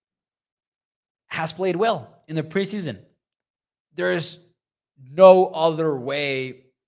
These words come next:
of, of saying it. And, you know, the shift to nickel cornerback has helped him out. And Eric Scott Junior,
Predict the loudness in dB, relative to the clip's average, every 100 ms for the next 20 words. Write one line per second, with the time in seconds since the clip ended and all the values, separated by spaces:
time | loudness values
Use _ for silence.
0 | -8 -4 -4 -6 -8 -10 -12 -10 -10 -12
1 | -12 -14 -14 -8 -6 -6 -8 -10 -4 -2
2 | -4 -14 -8 -6 -6 -8 -10 -12 -12 -10
3 | -8 -4 -4 -4 -8 -20 _ _ -6 -6
4 | -8 -4 -2 -2 -6 -6 -6 -6 -14 _
5 | _ _ _ _ _ _ _ _ _ -6
6 | -6 -2 -2 -2 -4 -2 -2 -4 -4 -4
7 | -4 -6 -8